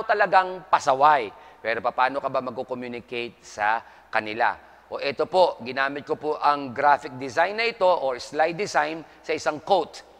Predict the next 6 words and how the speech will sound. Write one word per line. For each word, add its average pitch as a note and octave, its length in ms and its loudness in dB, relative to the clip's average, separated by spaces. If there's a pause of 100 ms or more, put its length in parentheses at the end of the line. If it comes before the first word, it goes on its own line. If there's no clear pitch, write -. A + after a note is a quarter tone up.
(300)
"Amateurs D#3 840 -2 (420)
take - 640 -4
offense, B2 800 -4 (400)
but C#3+ 540 4
professionals D3+ 1000 0 (880)
take D3+ 300 -4